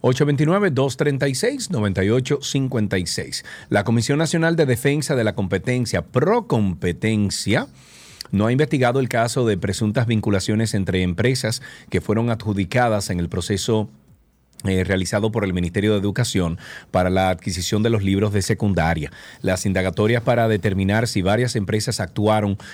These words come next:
en col-, en co-, colusión, colusión, eso es un término muy legal, en colusión, en este proceso de lic-, ilis-, de licitación pública recae sobre Procompetencia. La colusión es un acuerdo entre dos o más partes para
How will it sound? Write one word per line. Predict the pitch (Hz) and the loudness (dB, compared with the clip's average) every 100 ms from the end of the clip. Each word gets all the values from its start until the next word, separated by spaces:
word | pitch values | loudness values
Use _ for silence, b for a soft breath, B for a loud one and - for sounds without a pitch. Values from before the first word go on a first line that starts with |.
| B | B
en | - 95 | -4 0
col-, | 107 104 | 0 0
en | 107 101 90 | 0 -2 0
co-, | - 107 - - | 0 -2 -2 0
colusión, | 120 113 113 - - 127 98 98 | 2 2 0 -2 0 0 0 0
colusión, | - 113 117 - 123 98 95 131 | 0 2 0 0 0 0 -2 -4
eso | 90 87 | -6 -8
es | 90 85 | -6 -6
un | |
término | 78 82 87 87 82 | -4 -2 0 0 0
muy | 80 92 95 | 0 0 0
legal, | 95 90 120 | 0 0 0
en | 101 | -2
colusión, | 107 104 113 120 107 127 B B - | 0 0 2 0 0 -2 B B -2
en | 95 | 0
este | 104 117 | 2 0
proceso | 123 117 113 117 | 0 0 0 0
de | 98 | 0
lic-, | 95 - - | 0 -2 -2
ilis-, | 107 104 - 98 | 0 0 -2 -2
de | 95 98 | 0 2
licitación | 98 131 175 147 110 98 - 113 107 | 2 2 0 -2 -2 -2 0 -2 0
pública | 120 104 95 127 127 B B | 0 0 0 -2 -6 B B
recae | 135 131 143 123 | -2 0 2 2
sobre | 156 123 110 160 | 0 -2 0 -2
Procompetencia. | - 120 113 117 120 131 160 247 214 - 73 B B - | 0 2 2 2 -2 0 0 0 0 -4 -8 B B -4
La | 101 | -2
colusión | 110 104 - 120 | 2 0 0 0
es | 120 135 | -2 -2
un | 120 | -2
acuerdo | 117 151 147 98 | 0 0 0 0
entre | 87 87 85 | -2 -2 0
dos | 120 113 | 0 -2
o | - | -4
más | 85 92 - | -2 -2 -2
partes | 131 110 101 131 | 0 0 -2 -4
para | 104 92 | -2 -2